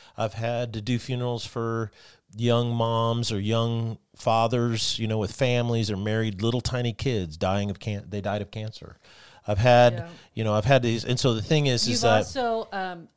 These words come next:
Speaker 2: I was always struck also by, uh, you've done a f-, few funerals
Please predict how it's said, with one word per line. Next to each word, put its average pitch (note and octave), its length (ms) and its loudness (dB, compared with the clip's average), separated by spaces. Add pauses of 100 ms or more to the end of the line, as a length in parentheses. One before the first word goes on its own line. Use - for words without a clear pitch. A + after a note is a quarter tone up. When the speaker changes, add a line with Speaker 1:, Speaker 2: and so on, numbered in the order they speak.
Speaker 2:
I G3 140 -8
was G#3 160 -10
always G3 220 -10
struck F3+ 400 -14
also F3 500 -12
by, D#3+ 520 -14 (380)
uh, F3+ 100 -10
you've F3+ 200 -10
done F#3 220 -10
a F#3+ 40 -14
f-, - 240 -20 (280)
few G#3 360 -10
funerals G3+ 800 -16